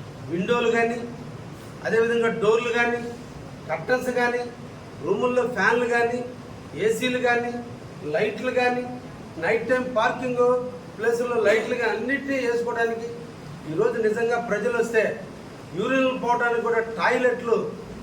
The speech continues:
దుర్గంధభరితమైనటువంటి పరిస్థితుల్లో ఉంది. వాటికి కూడా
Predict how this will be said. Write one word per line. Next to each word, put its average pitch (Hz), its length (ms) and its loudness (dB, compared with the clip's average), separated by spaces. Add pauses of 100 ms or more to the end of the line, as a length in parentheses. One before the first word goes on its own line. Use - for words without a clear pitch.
దుర్గంధభరితమైనటువంటి 233 1160 2
పరిస్థితుల్లో 220 520 0 (100)
ఉంది. 226 160 -4 (540)
వాటికి 233 280 0
కూడా 247 160 4